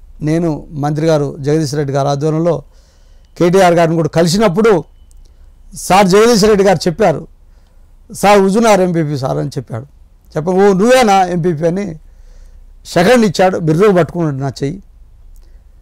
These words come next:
వారు బుకే ఇచ్చా, ఫోటో దిగాం,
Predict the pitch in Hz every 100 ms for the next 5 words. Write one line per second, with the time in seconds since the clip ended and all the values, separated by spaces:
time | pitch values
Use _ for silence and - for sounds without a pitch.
0 | - _ _ - - - - 175 208 196
1 | 170 151 - _ _ - 139 190 247 202
2 | 151 202 175 170 185 151 139 147